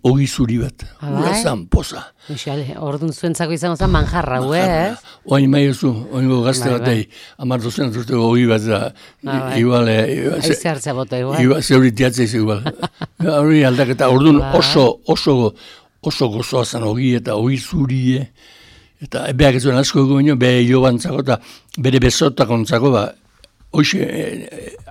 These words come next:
Speaker 1: akordatzen naiz nola erreratzen zien.
Speaker 2: Mhm.
Speaker 1: Gero beste bitxikeri batzuk, ez da? Oin dela sei bat hilabete irakurri nuen, da, da, hau, eh, bueno,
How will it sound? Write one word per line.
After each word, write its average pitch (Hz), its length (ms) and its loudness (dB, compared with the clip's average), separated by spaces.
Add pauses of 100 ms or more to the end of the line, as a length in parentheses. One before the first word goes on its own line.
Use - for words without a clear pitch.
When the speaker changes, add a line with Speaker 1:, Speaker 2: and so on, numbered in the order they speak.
Speaker 1:
akordatzen 139 520 2
naiz 127 180 4
nola 120 600 4 (460)
erreratzen 123 680 4
zien. 104 300 -4 (140)
Speaker 2:
Mhm. 143 380 -8 (1200)
Speaker 1:
Gero 160 300 6
beste 151 240 2 (800)
bitxikeri 127 500 2
batzuk, 123 400 2
ez 113 140 -4
da? 135 240 0 (1500)
Oin 139 200 2
dela 131 260 6
sei 135 460 4
bat 123 200 2
hilabete 127 380 4
irakurri 120 420 0
nuen, 123 280 0 (420)
da, 156 260 -6
da, - 120 -10
hau, - 160 0
eh, 190 120 -2
bueno, 147 280 0